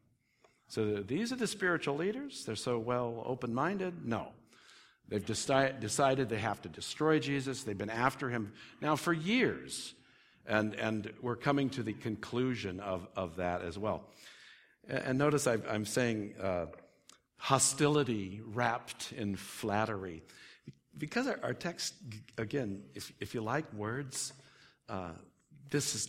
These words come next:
gorgeous, wh-, the, what they say. It's just so, it's, it's actually well framed. In, in, uh, you'll find this in various places in the Bible. We call it a chiasm or chiasm.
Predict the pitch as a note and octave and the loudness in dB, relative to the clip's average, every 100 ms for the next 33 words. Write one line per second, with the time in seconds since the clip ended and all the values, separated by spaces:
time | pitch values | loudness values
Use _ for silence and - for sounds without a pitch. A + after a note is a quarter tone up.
0 | - - A2+ G#2 - C#2+ - - - - | -10 -8 -4 -4 -6 -8 -10 -10 -12 -14
1 | A#2 A#2 B2 B2 A2 G2+ - F2 F2+ - | -8 -6 -4 -4 -2 0 0 0 -2 -4
2 | A#2 - - B2+ A2+ A2 - - - - | -2 -2 -2 0 0 -2 -8 -20 -20 -20
3 | - _ _ _ _ _ - _ _ A2+ | -20 _ _ _ _ _ -20 _ _ -2
4 | - - G#2+ G2+ D3 G3+ - A3+ C#3+ D#3+ | -2 -4 -4 4 4 6 4 6 8 8
5 | C#3+ - - C#3 C#3+ F2+ E2 G#2+ C3 C3 | 8 0 2 4 4 0 -6 -6 -4 -4
6 | C3 B2+ B2 A2+ A2 A2+ A2 - D#3 D#3 | -4 -2 -2 -2 -2 -2 -4 -2 0 0
7 | C#3 A2+ A2+ G2 A2 A2 - A2+ - F2+ | 0 0 -2 -2 0 0 -2 -4 -4 -8
8 | F2 F#2+ G2 F2+ - - - _ - D#3 | -4 -2 -2 -4 -10 -20 -20 _ -6 -2
9 | C3 G#2+ F#2+ - - - - D3 C#3+ A2 | 0 0 -4 -8 -14 -4 2 4 4 2
10 | G2 - E2+ G2 B2+ - - _ - - | 0 -2 -4 -6 -10 -14 -20 _ -20 -20
11 | _ - G2 - - D3 B2 F#2 F2 G2 | _ -6 -6 -4 -2 0 0 0 -2 -4
12 | G2 | -6